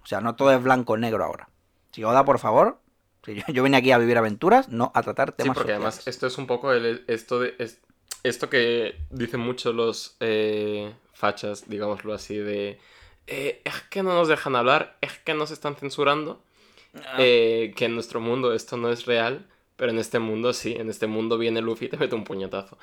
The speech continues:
Speaker 2: <laughs> Entonces,
Speaker 1: ¿Verdad?
Speaker 2: en este mundo los fachas sí que le censuran bastante.
Speaker 1: <laughs>
Speaker 2: Así que <laughs>
Speaker 1: Claro.
Speaker 2: tienen su punto de razón.
Speaker 1: Pero realmente con lo que está pasando con Hody no se puede ignorar.
Speaker 2: Ya, no,
Speaker 1: Entonces,
Speaker 2: no, no.
Speaker 1: y, y Luffy no lo va a hacer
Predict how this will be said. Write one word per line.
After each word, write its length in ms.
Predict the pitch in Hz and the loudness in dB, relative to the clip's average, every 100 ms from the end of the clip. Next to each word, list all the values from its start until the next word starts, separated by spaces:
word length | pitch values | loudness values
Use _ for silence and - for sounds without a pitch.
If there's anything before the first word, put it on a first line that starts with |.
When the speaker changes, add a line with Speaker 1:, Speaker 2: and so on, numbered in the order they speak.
| - - - | -20 -10 4
Speaker 2:
<laughs> 460 | - 932 - 127 - | 4 4 -6 -10 -10
Entonces, 360 | - - 151 | -10 -8 -4
Speaker 1:
¿Verdad? 340 | 160 151 156 139 | 2 2 4 4
Speaker 2:
en 60 | |
este 120 | - 147 | 2 2
mundo 160 | 143 | 6
los 120 | 151 - | 6 4
fachas 260 | 104 160 | 0 0
sí 100 | - | -2
que 100 | - | -4
le 80 | 151 | -6
censuran 480 | - 113 - 120 98 | -6 -12 -6 -6 -4
bastante. 440 | 110 - 104 98 - - - - - - | -8 -8 -12 -12 -20 -20 -16 -16 -10 -8
Speaker 1:
<laughs> 240 | - - | -8 -8
Speaker 2:
Así 300 | 113 - 113 | -8 -8 -8
que 680 | 113 110 107 107 107 110 - | -2 -2 0 -2 -2 -2 -4
<laughs> 80 | - | -6
Speaker 1:
Claro. 160 | 123 123 | -4 -2
Speaker 2:
tienen 120 | 120 | -4
su 240 | 113 131 107 | -2 -2 -2
punto 320 | - 170 135 | -6 -6 -4
de 60 | 117 | -4
razón. 340 | 107 - 101 - _ _ - - _ _ _ _ - - | -6 -12 -20 -20 _ _ -20 -20 _ _ _ _ -20 -4
Speaker 1:
Pero 140 | 151 131 | 0 4
realmente 340 | 131 160 226 | 4 4 4
con 100 | 170 | 4
lo 100 | 135 | 4
que 80 | 117 | 2
está 160 | - | -2
pasando 240 | 123 160 160 | -2 0 0
con 120 | 139 | 0
Hody 160 | 147 160 | 0 0
no 320 | 123 127 127 | 0 -2 -2
se 120 | 123 98 | -2 -2
puede 300 | 104 98 - | -2 -2 -6
ignorar. 520 | 120 - 98 87 87 _ _ _ _ - | -14 -12 -8 -8 -10 _ _ _ _ -16
Speaker 2:
Ya, 220 | 107 98 | -8 -6
no, 120 | 101 104 | -6 -6
Speaker 1:
Entonces, 240 | 98 123 | -6 -6
Speaker 2:
no, 40 | 101 | -6
no. 60 | |
Speaker 1:
y, 180 | 98 98 | -6 -6
y 80 | 104 | -4
Luffy 460 | 110 120 151 143 143 | 0 0 2 2 2
no 260 | 113 110 113 | 0 0 4
lo 80 | 117 | 4
va 60 | |
a 40 | 107 | 4
hacer 280 | 160 143 | 4 2